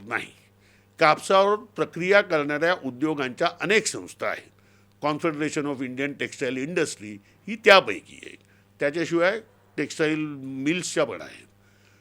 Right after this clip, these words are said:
सोयाबीन प्रोसेसर्स असोसिएशन म्हणजे सोपा आणि तेल गिरण्यांची सॉल्व्हंट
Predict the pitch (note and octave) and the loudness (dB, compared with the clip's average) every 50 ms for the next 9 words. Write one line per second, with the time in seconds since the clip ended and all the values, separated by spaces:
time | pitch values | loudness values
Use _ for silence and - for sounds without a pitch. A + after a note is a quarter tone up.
0 | _ _ - - - D#3+ E3 F#3 G#3 A3+ A3 A3+ A3+ A3+ G#3+ A3 F3 E3+ - - | _ _ -12 -2 4 8 10 12 12 10 10 6 0 -4 -4 -2 -2 0 2 2
1 | F#3+ F3+ - G3 G3 F3 F#3+ F#3 D3 - - F3 D#3+ - - D#3 A2+ F2+ - - | 2 2 2 2 0 0 0 -2 -2 0 2 2 2 2 0 0 0 -2 -4 -8
2 | F2 C#2 C#2 - _ _ - A2 A2 C3+ E3 E3+ - - G#3 G3+ G3 G3 - D#3+ | -10 -12 -18 -20 _ _ -14 -10 -8 -4 -4 -4 2 6 6 6 4 4 -6 -12
3 | D3 - _ _ _ _ _ _ _ - - D3 E3+ E3 E3 E3+ F3+ G3 G3 F#3 | -12 -16 _ _ _ _ _ _ _ -8 -4 -2 -2 -2 0 2 2 2 2 2
4 | F#3+ F#3 D#3+ D3+ D3 D3 D3 C3+ - F3+ F3+ D#3+ - - D3 D3 D#3 E3+ F#3 G3+ | 0 0 0 0 0 -2 -4 -4 -6 -8 -8 -6 -2 2 2 2 2 2 0 0
5 | G3+ | -2